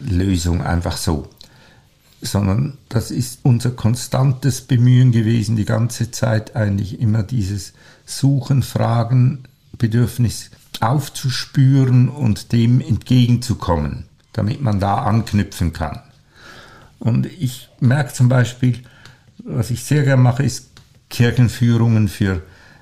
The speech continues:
Primarschulklassen, die im Rahmen von Religion und Kultur einfach informativ die katholische Kirche kennenlernen. Ich glaube, die Menschen haben einen Sinn für das Heilige.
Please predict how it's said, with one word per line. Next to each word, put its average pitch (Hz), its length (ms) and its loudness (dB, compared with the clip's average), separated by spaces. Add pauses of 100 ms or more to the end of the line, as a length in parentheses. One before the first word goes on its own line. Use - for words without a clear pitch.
(380)
Primarschulklassen, 113 1200 0
die 107 160 0
im 101 100 0
Rahmen 101 320 0
von 107 220 -2
Religion 101 460 0
und 110 100 0
Kultur 123 640 0 (720)
einfach - 380 -4 (260)
informativ 104 640 0
die 117 120 -4
katholische 95 420 -2
Kirche 104 220 -4
kennenlernen. 104 600 0 (1040)
Ich 175 300 -6
glaube, 135 260 -2
die 101 120 -2
Menschen 107 360 -2
haben 135 200 0
einen 175 100 0
Sinn 147 300 2
für - 120 -2
das - 320 -4
Heilige. 117 520 -4